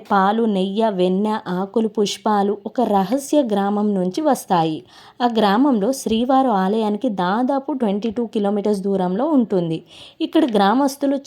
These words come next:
చాలా, చాలా సాంప్రదాయబద్ధంగా, అంటే రవికులు కూడా ధరించరని చెప్తారు. అయితే ఇక్కడ సామాన్యులకు ప్రవేశం ఉండదు, కేవలం ఆ గ్రామానికి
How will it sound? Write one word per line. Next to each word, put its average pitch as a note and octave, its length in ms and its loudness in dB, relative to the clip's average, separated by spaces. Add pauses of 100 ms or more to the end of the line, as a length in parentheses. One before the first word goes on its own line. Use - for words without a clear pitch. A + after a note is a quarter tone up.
చాలా, B3 300 2 (100)
చాలా C#4+ 260 2
సాంప్రదాయబద్ధంగా, G#3 1080 -2
అంటే E3 280 0 (580)
రవికులు B3 400 2 (120)
కూడా A3 200 4 (120)
ధరించరని G#3 680 0
చెప్తారు. F#3+ 460 0 (440)
అయితే C4 300 2
ఇక్కడ A#3 220 -2 (180)
సామాన్యులకు A#3+ 800 2
ప్రవేశం G#3 520 2
ఉండదు, E3+ 240 -2 (100)
కేవలం A#3+ 420 2
ఆ - 20 -4 (260)
గ్రామానికి A3+ 580 0